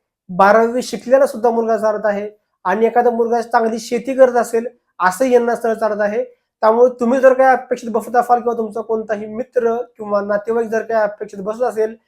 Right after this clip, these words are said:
तर हा व्हिडिओ त्यांना नक्की शेअर करा आणि त्यांचं लग्न जुळण्यास सहकार्य करा. तर मुलीची संपूर्ण माहिती पाहूयात. नमस्कार, मी ॲडव्होकेट शिवराज जाधव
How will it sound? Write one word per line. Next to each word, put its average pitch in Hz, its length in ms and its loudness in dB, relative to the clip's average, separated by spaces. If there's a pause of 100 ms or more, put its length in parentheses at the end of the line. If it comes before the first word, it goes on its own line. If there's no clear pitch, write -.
(300)
तर 196 60 -4
हा 190 160 0
व्हिडिओ 226 280 2
त्यांना 214 260 0
नक्की 220 320 -2
शेअर 254 220 6
करा 233 300 -2 (280)
आणि 196 200 0
त्यांचं 208 280 -4
लग्न 208 220 -4
जुळण्यास 202 360 -6
सहकार्य 180 380 0
करा. 147 200 -10 (360)
तर 196 40 -6
मुलीची 214 380 -4
संपूर्ण 220 440 -2
माहिती 220 320 0
पाहूयात. 156 400 -4 (220)
नमस्कार, 247 540 6
मी 240 100 6
ॲडव्होकेट 226 360 2
शिवराज 233 320 0
जाधव 220 340 0